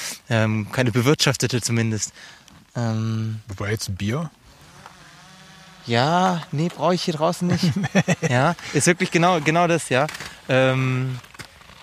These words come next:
Speaker 1: ist, genießt man dann abends, wenn man wieder, wenn man wieder zurückkommt. Und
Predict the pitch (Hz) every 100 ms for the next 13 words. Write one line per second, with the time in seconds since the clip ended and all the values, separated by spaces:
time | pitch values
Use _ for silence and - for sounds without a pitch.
0 | - - - - - - - - - -
1 | - - - - - - - - - -
2 | 151 175 - 185 160 - 135 107 95 -
3 | - _ _ _ 127 131 131 127 127 127
4 | 123 123 117 120 123 - 92 - - 110